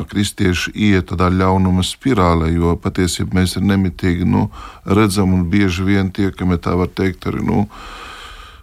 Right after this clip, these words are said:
mazliet mākslīgi arī uzturēti caur, eh, nu, šīm kara ainām un šausmām un filmām.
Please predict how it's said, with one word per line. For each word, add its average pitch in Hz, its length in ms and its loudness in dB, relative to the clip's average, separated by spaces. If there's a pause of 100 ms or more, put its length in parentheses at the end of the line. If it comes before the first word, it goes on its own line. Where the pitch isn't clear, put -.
(100)
mazliet 101 400 2
mākslīgi 104 800 2
arī 98 80 -2
uzturēti 101 720 0
caur, 92 320 2
eh, 87 320 2
nu, 98 320 -2
šīm 95 480 -4
kara 104 320 2
ainām 98 320 2
un 87 80 -2
šausmām 92 680 0
un 90 40 -4
filmām. 95 640 2